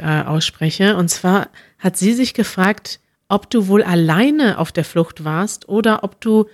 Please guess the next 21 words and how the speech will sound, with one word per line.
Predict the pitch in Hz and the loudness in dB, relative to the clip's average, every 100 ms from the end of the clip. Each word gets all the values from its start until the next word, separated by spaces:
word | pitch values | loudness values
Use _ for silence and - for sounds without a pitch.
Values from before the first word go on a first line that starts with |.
| _ | _
Freunde | _ - 180 226 269 | _ -6 0 2 4
dabei | 190 170 165 160 165 | 4 4 4 2 0
hattest | 170 170 - | -2 -4 -2
und | 185 | -4
wie | 196 | -2
das | 208 202 - | 0 0 0
dann | 190 180 | -2 0
war, | 208 220 | 0 0
als | - - | -4 -4
du | |
nach | 180 | -6
Deutschland | - 190 202 185 | 0 -2 -2 -6
gekommen | 170 - 165 165 165 | -8 -4 -2 -2 -2
bist. | 185 - - - - - - _ _ - | -4 -6 -14 -20 -20 -20 -20 _ _ -2
Ähm, | 170 170 165 | 2 4 2
hast | 180 - | 0 0
du | 208 | 2
da | 185 | 2
schnell | 180 185 180 196 196 - | 2 2 2 4 2 0
Leute | 180 190 269 202 | 2 4 4 0
gefunden? | 165 - 160 - 151 180 | -2 -4 -4 -4 -10 -12